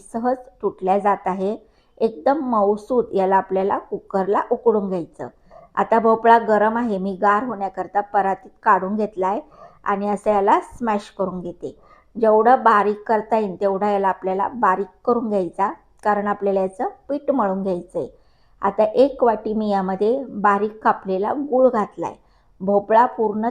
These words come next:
थंड झाल्यानंतर बारीक करायचा आणि मग गूळ घालायचा. गरम असताना घातला, तर त्याला खूप ओलसरपणा येईल. एक चमचा तीळ आणि आता दोन वाट्या मी यामध्ये गव्हाचं पीठ आणि चवीप्रमाणे मीठ घातले.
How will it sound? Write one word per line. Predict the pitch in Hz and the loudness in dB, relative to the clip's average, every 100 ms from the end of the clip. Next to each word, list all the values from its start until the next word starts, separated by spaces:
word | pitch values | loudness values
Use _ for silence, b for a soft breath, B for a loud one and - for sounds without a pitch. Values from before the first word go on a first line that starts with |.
| 240 | -6
थंड | 247 208 196 196 214 220 208 | -4 -4 -2 -2 -2 -4 -6
झाल्यानंतर | 214 185 190 202 208 196 185 - 226 196 - | -6 -2 0 0 0 -2 -4 -2 0 0 -2
बारीक | 220 190 196 196 - | 2 2 2 -6 -4
करायचा | 220 190 175 208 220 - B B B | -2 -2 -2 0 0 -2 B B B
आणि | - 196 214 | -8 -4 -2
मग | 220 269 294 | 2 2 2
गूळ | 220 240 | 2 2
घालायचा. | 220 214 180 165 - 170 | 2 -2 -2 -4 -4 -8
गरम | 240 190 202 214 | -2 0 0 -2
असताना | 214 214 214 208 | -4 -4 -4 -4
घातला, | 247 220 220 | -6 -4 -4
तर | 190 - | -4 -4
त्याला | 190 202 - _ _ | -2 -2 -4 _ _
खूप | 285 294 | -4 -4
ओलसरपणा | - 214 185 - 226 220 196 185 | 2 2 2 -2 -4 -2 -4 -4
येईल. | 180 202 - _ _ _ _ | -8 -10 -16 _ _ _ _
एक | - 240 - | 2 2 2
चमचा | 269 233 247 | -2 0 0
तीळ | 240 - 262 208 | -2 0 2 2
आणि | - 185 190 | 0 -4 -4
आता | 190 196 | -2 -4
दोन | 185 196 214 | -2 -2 0
वाट्या | 196 190 185 | -2 -2 -4
मी | 190 190 | -6 -6
यामध्ये | 180 180 202 339 - _ _ - | -8 -6 -4 -4 -6 _ _ -8
गव्हाचं | 190 190 190 185 226 | -2 0 0 0 -4
पीठ | 226 247 - - | -2 -4 -4 -8
आणि | 185 185 - | -8 -8 -6
चवीप्रमाणे | 190 196 - 185 180 190 254 466 b b b b 240 | -4 -4 -6 -8 -6 -6 -6 -6 b b b b 0
मीठ | 254 269 | 2 2
घातले. | 262 214 - 311 | 0 -2 -4 -6